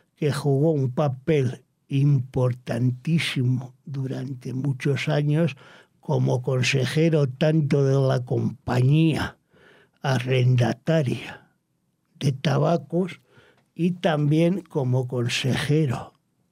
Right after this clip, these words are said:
del Banco de España, y del cual nuestro querido Jacobo Israel Garzón publicó en Raíces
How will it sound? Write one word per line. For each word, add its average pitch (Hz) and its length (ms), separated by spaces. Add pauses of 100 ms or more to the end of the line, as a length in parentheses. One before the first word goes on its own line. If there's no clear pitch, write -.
(120)
del 123 280
Banco 135 480
de 127 120
España, 170 680 (460)
y 156 160
del 151 320
cual 196 560
nuestro 147 520
querido 147 500
Jacobo 156 880
Israel 147 680
Garzón 165 640
publicó 135 960 (720)
en 147 320
Raíces 147 920